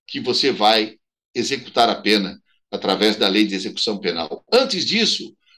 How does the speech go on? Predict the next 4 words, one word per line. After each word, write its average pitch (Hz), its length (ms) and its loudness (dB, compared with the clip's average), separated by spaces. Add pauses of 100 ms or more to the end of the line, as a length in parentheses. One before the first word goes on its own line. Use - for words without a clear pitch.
todos 214 440 0
nós - 680 -2 (400)
somos 139 400 0
inocentes. 101 720 -8